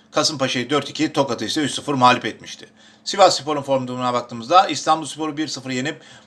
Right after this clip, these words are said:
Başakşehir'e üç bir mağlup olmuştu. Konyaspor'u bir sıfır, Arnavutköy Belediyesi'ni iki bir yenip Fenerbahçe'ye dört bir kaybetmişti Sivasspor. Samsunspor'la Sivasspor arasında oynayacak olan karşılaşma ile ilgili tahminim bir sıfır çifte şans.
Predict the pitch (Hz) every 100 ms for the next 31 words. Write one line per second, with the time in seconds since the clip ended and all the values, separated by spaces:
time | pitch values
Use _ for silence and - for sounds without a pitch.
0 | - 143 147 - 147 147 - 131 117 110
1 | 110 110 104 101 - 165 156 - - -
2 | 165 156 - 143 139 151 131 113 135 160
3 | - - - 139 151 151 - 147 139 139
4 | 135 135 143 135 147 131 117 131 160 -
5 | 147 120 98 - 127 127 - 127 - 120
6 | 95 - 104 - 147 139 - - - 135
7 | 113 - 98 82 - - - - - -
8 | - 190 220 220 202 - 185 185 - 208
9 | 180 - 160 147 - 143 127 131 165 196
10 | 190 170 160 143 143 120 110 113 175 175
11 | 175 185 180 - _ _ 160 185 156 135
12 | 139 165 139 - 131 156 165 170 139 -
13 | 120